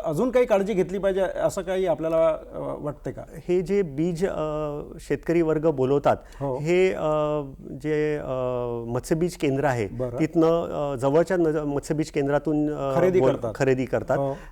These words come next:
Speaker 2: हे पॉलिथिनच्या पिशव्यांमध्ये पॅक, अ, होऊन
Speaker 1: अस-,
Speaker 2: येतं.
Speaker 1: अच्छा.
Speaker 2: आणि, अ, साधारणतः पाच सहा तासाच्या अंतरावर जर हे मत्स्यबीज केंद्र असेल तर, अ, ट्रान्सपोर्ट करताना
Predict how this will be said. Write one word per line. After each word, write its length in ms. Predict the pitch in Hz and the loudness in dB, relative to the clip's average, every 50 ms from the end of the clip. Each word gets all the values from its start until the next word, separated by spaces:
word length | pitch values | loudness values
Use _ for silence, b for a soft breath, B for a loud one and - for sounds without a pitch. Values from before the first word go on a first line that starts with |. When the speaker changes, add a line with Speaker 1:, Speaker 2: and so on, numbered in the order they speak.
| B - | B 2
Speaker 2:
हे 80 | 170 208 | 2 2
पॉलिथिनच्या 520 | 202 220 208 165 180 - 208 208 208 208 | 4 4 4 4 4 0 -2 -2 -2 -2
पिशव्यांमध्ये 680 | - 180 151 - 180 185 180 180 180 175 170 175 185 190 | -2 -2 -4 -2 -2 -2 0 0 0 0 0 2 0 0
पॅक, 400 | 185 - 151 151 151 - - - | 0 2 0 0 0 -2 -6 -18
अ, 160 | - - - | -16 -10 -8
होऊन 380 | 143 139 139 139 131 - 131 131 | -4 -4 -2 -2 -2 0 2 2
Speaker 1:
अस-, 100 | 127 120 | 4 2
Speaker 2:
येतं. 220 | 113 - - 98 87 - - | 2 0 -2 -6 -6 -4 -6
Speaker 1:
अच्छा. 280 | 143 135 - - 131 113 B B B B - | -6 -6 -6 -10 -12 -12 B B B B -4
Speaker 2:
आणि, 420 | - 147 156 160 170 175 175 180 | 0 0 2 4 4 4 4 4
अ, 320 | 170 - 160 156 156 156 147 | 2 2 2 0 0 0 0
साधारणतः 500 | - 151 139 156 160 165 165 160 170 165 | 0 -2 0 2 0 0 2 2 0 0
पाच 300 | - - 151 139 - - | 2 2 -2 -2 0 2
सहा 100 | 175 170 | 2 2
तासाच्या 420 | 165 170 151 - 175 165 - 165 | 4 2 0 0 -2 -2 -2 -2
अंतरावर 480 | 160 151 147 160 160 160 160 156 160 156 | -2 0 0 0 2 2 2 2 2 2
जर 160 | 147 156 151 | 2 0 -2
हे 240 | 147 147 160 151 156 | 0 -2 -2 -2 0
मत्स्यबीज 460 | 147 147 - - 160 147 151 151 - | -2 -2 -2 -2 -2 -2 -2 -4 0
केंद्र 260 | - 143 135 143 151 | 0 0 2 2 0
असेल 320 | 151 147 - 147 131 123 - | 0 0 0 -2 -2 -2 -2
तर, 160 | 156 151 151 | -2 -2 -2
अ, 680 | 147 - - - 139 135 135 131 131 127 127 127 127 123 123 - - | -4 -6 -6 -4 -2 -2 0 0 0 0 0 0 -2 -4 -6 -10 -10
ट्रान्सपोर्ट 460 | - 131 131 127 - - - 165 165 - | -6 -4 -4 -4 -4 -2 -2 -2 0 2
करताना 500 | - 147 143 - 156 151 151 156 135 | 0 0 2 2 0 0 2 0 -2